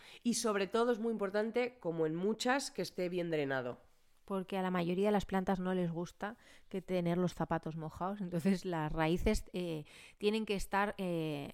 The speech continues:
Speaker 2: evitar que, que estén encharcadas porque se pudren y, y entran enfermedades.
Speaker 1: Eh, en cuanto al riego, esto sí que es un pelín distinto si se planta en suelo de jardín o en maceta, así que os
Speaker 2: Pero como todas las
Speaker 1: Como
Speaker 2: plantas, ¿no?
Speaker 1: todas, sí, pero os contamos muy breve.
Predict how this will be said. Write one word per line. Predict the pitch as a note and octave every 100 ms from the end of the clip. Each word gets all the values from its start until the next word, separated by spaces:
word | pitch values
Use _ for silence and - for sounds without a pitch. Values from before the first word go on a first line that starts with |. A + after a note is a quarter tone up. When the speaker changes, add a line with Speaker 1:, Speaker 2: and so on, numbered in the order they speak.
| -
Speaker 2:
evitar | - F3+ F#3+ A#3 B3
que, | A#3 G#3+
que | -
estén | F3+ G3+
encharcadas | G#3+ G#3 F3+ - B3+ B3+
porque | F#3 - E3+
se | D#3+
pudren | - F3 F#3 G#3+ G#3+
y, | E3+ D#3+
y | D3+ D#3
entran | D#3 D#3 D#3+
enfermedades. | D3+ D#3 D3 C#3+ D3 D#3+ - _ _ _ - - - - - - - - - - -
Speaker 1:
Eh, | A3+ G#3+ G3+
en | A3+ A3
cuanto | A3 G#3+ G#3+
al | G#3
riego, | G#3 D4 E4+
esto | - D4+
sí | D4 C4+
que | C#4
es | C#4
un | C4+ B3+
pelín | B3+ A#3+ B3
distinto | A#3 - B3 A#3+ G3+
si | G3
se | F#3 F3
planta | F#3+ G3+ G#3+ A3 A3
en | F3+
suelo | E3+ G3+ G#3
de | G3
jardín | G3 F#3 F#3+ G3 -
o | F#3
en |
maceta, | F#3 F#3 B3+ B3+ D#4
así | - G#3
que | F3 -
os | E3
Speaker 2:
Pero | G3+ F#3
como | F#3 F3+
todas | F#3 F#3 E3+ E3
las | D#3+
Speaker 1:
Como | - E3+ E3+
Speaker 2:
plantas, | F#3+
¿no? | E3
Speaker 1:
todas, | C3+ C3
sí, | - D#3+ -
pero | E3+ D#3+ -
os | E3+
contamos | - F3+ G3 F#3+ E3+
muy | E3+
breve. | D3+ D3+ D3